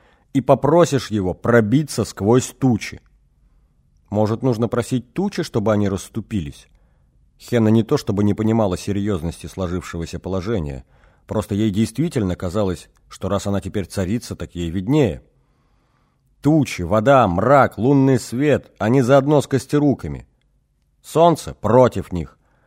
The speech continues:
Ты должна просить солнце», убежденно сказал Кух, «и притом немедленно». «А какими словами просить?» капризно спросила Хена, выбираясь из-под шкур.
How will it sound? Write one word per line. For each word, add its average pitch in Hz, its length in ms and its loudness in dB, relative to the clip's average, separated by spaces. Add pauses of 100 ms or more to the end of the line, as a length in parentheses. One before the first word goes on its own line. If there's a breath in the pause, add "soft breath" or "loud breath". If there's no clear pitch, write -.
(120)
Ты 117 120 -4
должна 127 300 4
просить 127 360 -2
солнце», 135 540 2 (120)
убежденно 85 520 -6
сказал 85 320 -8
Кух, - 280 -14
«и 95 80 -8
притом 120 320 0
немедленно». 110 640 2 (1400)
«А 85 80 -8
какими 139 340 -2
словами 135 420 2
просить?» - 480 -4 (460)
капризно 98 440 -2
спросила 95 480 -8
Хена, 120 380 -2 (240 soft breath)
выбираясь 101 580 0
из-под 95 260 -8
шкур. - 360 -12